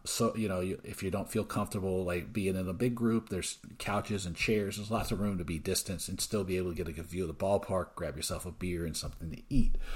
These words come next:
right? You know, you, you talk about things that are relevant to the audience,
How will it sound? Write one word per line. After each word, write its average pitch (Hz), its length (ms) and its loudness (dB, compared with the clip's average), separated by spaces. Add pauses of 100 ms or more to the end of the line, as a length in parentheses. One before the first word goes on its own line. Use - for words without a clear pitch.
(240)
right? 110 340 2
You 117 100 2
know, 104 140 2
you, 107 260 2
you 110 80 -4
talk 127 240 2
about 113 340 2
things 113 240 4
that 101 140 0
are 98 80 0
relevant 95 460 0
to 95 100 -6
the 92 120 -2
audience, 120 520 0